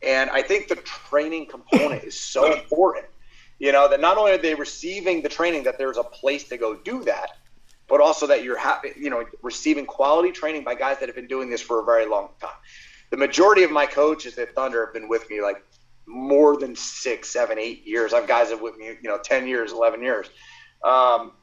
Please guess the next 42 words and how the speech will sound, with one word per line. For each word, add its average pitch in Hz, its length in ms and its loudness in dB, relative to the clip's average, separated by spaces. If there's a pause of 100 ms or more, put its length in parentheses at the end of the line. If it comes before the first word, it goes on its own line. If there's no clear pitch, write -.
(520)
and, 165 240 2
you 175 60 2
know, 185 100 8
there's 185 140 0
a 196 60 2
lot 202 160 6
of 185 40 -2
great 175 180 0
club 156 200 -4
lacrosse 120 260 -6
programs 95 380 -12
out - 160 -20
there, - 140 -16 (200)
you 120 140 -2
know, 113 240 2 (480)
and 139 100 4
that's 151 160 6
another, 180 400 6
that's 156 160 -6
another 165 260 -2
great 147 460 -4
thing 147 160 -6
that's 131 180 -12
been 120 120 -16
happening 135 680 -6
with 120 200 -8
the 107 60 -12
sport - 640 -2 (420)
is 131 180 -2
as 127 180 2
time 151 340 -2
has 139 100 -8
evolved, 131 400 2
you 135 80 -6
know, 127 80 0 (600)
like, 135 160 -2
back 156 200 2
in 139 60 -8
the 139 100 -6
day, 143 280 2
Jenna, 127 220 -2
like, 123 180 -10